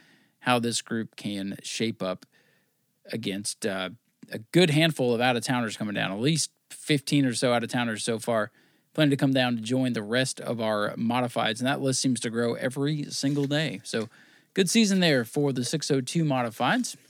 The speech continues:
Now we're gonna reach back in to our bowl here and see what the next class is that we'll cover on this segment.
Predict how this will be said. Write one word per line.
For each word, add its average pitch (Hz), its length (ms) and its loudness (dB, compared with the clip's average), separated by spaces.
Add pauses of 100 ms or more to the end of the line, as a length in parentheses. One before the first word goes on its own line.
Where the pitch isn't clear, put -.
(280)
Now 226 100 0
we're 208 60 0
gonna 127 140 -2
reach 117 280 -6
back 120 300 -2
in 120 260 -2 (540)
to 143 240 4
our 131 160 2
bowl 135 400 0
here 143 320 -2
and - 160 -6
see 123 100 -4
what 123 80 -4
the 123 60 -2
next 127 240 -6
class 101 680 -2
is 123 320 -2
that 110 180 -6
we'll 120 300 -2
cover 139 400 -2 (460)
on 107 180 -2
this 113 160 0
segment. 127 460 0